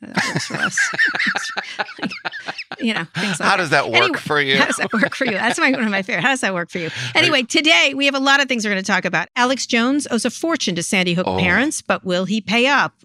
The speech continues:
Speaker 1: Also,
Speaker 2: Yeah.
Speaker 1: the Senate passes historic legislation around climate change,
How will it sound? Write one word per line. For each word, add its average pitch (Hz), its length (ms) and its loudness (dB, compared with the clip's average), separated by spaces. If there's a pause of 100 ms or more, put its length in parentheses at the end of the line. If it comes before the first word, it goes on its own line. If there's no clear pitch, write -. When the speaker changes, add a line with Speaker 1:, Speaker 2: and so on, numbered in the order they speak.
Speaker 1:
Also, 202 300 -2
Speaker 2:
Yeah. 233 80 0
Speaker 1:
the 190 60 -2
Senate 233 340 -2
passes 196 380 0
historic 262 500 0
legislation 165 580 -4
around 226 320 -2
climate 269 360 2
change, 180 440 -2